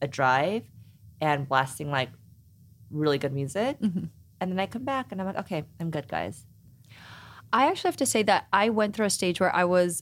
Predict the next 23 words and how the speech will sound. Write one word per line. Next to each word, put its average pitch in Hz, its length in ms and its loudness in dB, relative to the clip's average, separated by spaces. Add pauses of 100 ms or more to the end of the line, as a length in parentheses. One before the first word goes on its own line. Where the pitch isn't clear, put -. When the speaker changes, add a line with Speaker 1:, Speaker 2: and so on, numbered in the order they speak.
(100)
Speaker 2:
yelling 170 480 2
a 175 80 4
lot 165 400 2 (260)
to 185 100 -2
my 151 140 -2
kids. - 600 -10
Like, 160 240 2
Speaker 1:
Mm. 127 40 -6
Speaker 2:
when 180 180 0
they 185 200 2
were, 165 480 2 (640)
again, 240 280 4
I 196 60 4
think 208 200 0
it 220 40 0
was, 208 100 0
like, 202 140 0
that 180 200 0
two 202 300 2
to 190 80 2
four 175 960 4
kind 180 240 -2
of 165 180 0